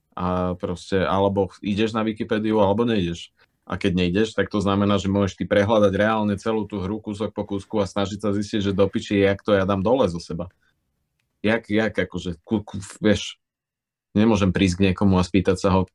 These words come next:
„Počúvaj, Braško, že kusla ma krysa, čo mám robiť?“ Nie, ty musíš proste reálne chodiť proste po tom svete a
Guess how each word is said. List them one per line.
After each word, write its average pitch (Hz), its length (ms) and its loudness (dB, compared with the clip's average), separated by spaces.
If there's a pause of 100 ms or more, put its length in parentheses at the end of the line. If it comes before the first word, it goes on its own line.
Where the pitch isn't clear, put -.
(100)
„Počúvaj, 101 400 2
Braško, 98 320 0
že 95 160 -2
kusla 110 240 -4
ma 101 160 0
krysa, 104 260 -2
čo - 140 -6
mám 95 180 0
robiť?“ 87 380 -4
Nie, 131 240 -4
ty - 100 -8
musíš 110 300 -4
proste 104 400 -4
reálne 113 480 2
chodiť 104 400 -4
proste 101 320 -2
po 117 100 -2
tom 110 140 -2
svete 107 420 -2
a 104 100 2